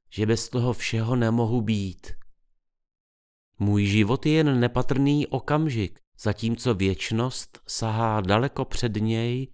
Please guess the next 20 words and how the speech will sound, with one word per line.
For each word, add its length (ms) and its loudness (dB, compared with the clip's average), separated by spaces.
i 140 0
za 160 0
něj. 460 -2
Co 180 -2
mám 240 0
dělat? 580 -2
Kdo 240 2
je 140 4
ten 220 0
kouzelník, 920 0
který 320 2
tu 140 0
rozprostřel 920 2
iluzi 480 0
zvanou 460 0
svět 560 -4
a 60 -12
zcela 480 0
mě 180 0
pomátl? 800 -2